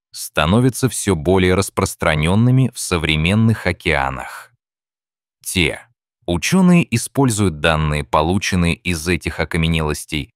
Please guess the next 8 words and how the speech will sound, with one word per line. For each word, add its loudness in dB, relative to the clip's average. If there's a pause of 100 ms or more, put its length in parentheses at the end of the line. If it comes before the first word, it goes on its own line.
(100)
Икшине, -4 (140)
чтобы -2
предсказать, -2
где 0
могут 0
произойти 0
подобные 0
катастрофы. -2